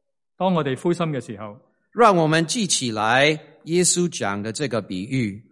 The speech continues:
Speaker 1: 讓我哋記返起耶穌講呢個嘅比喻。
Speaker 2: 我們是你的選民。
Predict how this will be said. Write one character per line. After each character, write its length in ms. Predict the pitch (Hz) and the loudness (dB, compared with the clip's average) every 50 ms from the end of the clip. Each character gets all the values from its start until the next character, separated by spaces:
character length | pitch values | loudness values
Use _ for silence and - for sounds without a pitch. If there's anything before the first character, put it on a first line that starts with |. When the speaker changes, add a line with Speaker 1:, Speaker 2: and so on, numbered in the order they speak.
| _ _ _ _ _ | _ _ _ _ _
Speaker 1:
讓 160 | - 147 147 151 | -8 -4 -2 -2
我 100 | 160 160 | 0 -2
哋 180 | 156 139 147 | -2 -4 -4
記 220 | - 160 156 160 165 | -4 -4 -2 -2 -2
返 320 | - - 185 185 185 160 | -2 -2 -2 0 0 -2
起 240 | 147 139 143 156 151 | -2 -2 -4 -4 -6
耶 160 | 135 117 113 | -6 -8 -6
穌 180 | 117 - 156 151 | -4 -4 -4 -4
講 180 | 135 135 120 135 | -4 -4 -4 -4
呢 80 | 147 147 | -4 -6
個 80 | 135 120 | -6 -6
嘅 120 | 117 113 | -8 -8
比 120 | 110 - 113 | -12 -14 -16
喻。 220 | 113 117 110 110 117 _ _ _ _ _ _ _ _ _ - | -14 -14 -16 -16 -18 _ _ _ _ _ _ _ _ _ -4
Speaker 2:
我 180 | 135 151 180 | 0 2 4
們 240 | 196 214 214 208 196 | 4 4 4 4 2
是 500 | - - - 214 190 165 139 117 - - - | 0 2 4 4 6 6 4 2 0 -4 -4
你 160 | 135 135 135 | -2 0 2
的 160 | 139 160 165 | 2 2 2
選 340 | - - - 139 127 113 110 | 2 0 2 2 2 2 2
民。 460 | 107 107 110 113 123 139 143 151 151 | 0 0 0 0 0 0 -2 -2 -6